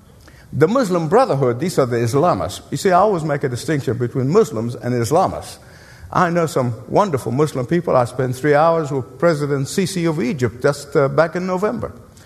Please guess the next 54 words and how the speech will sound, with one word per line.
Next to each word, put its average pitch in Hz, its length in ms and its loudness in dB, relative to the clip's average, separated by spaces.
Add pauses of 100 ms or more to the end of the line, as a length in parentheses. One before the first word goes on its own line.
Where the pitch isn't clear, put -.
(260)
Uh, 139 280 4 (180)
but - 480 0 (160)
th-, 143 140 -4
these 220 240 0
are 190 60 4
the 156 120 2
militant, 165 640 2
these 170 220 2
are 147 60 4
political 185 540 0
Islamists 123 440 0
who 170 120 0
want 180 200 2
to 165 40 -6
take 180 240 0
over 156 180 2
the 170 120 2
world. 220 520 2
<laughs> - 560 -4
He 196 180 2
said, 190 200 2
"Unless 180 560 2
Europe 226 320 2
wakes 208 240 2
up 208 180 4
in 165 120 -4
time, 190 360 2
the 165 80 0
Muslim 202 380 0
Brotherhood 175 580 2 (220)
will 160 140 2
dominate 156 680 0
Europe 147 460 2
in 139 140 2
the 135 80 0
next 139 220 -2
twenty 131 280 0
years." 117 540 -4 (280)
This 254 200 2
is 196 100 -2
coming 214 320 2
from 151 220 -2
the 147 100 -2
Crown 226 320 0
Prince 214 380 0
of 127 80 -6
Saudi 170 300 2
Arabia, 180 160 2
who 170 80 0
will 156 60 -2
be 147 140 -2
the 147 120 2
next 156 280 -2
king. 107 380 -4